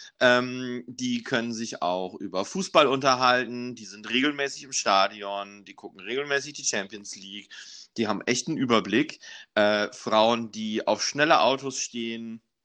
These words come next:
die, äh, sich mit Automarken auskennen, ähm, und so weiter und so fort. Also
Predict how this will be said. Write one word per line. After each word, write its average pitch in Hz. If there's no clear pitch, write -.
die, 101
äh, 95
sich 107
mit 123
Automarken 101
auskennen, 135
ähm, 104
und 147
so 123
weiter 107
und 98
so 104
fort. 67
Also 110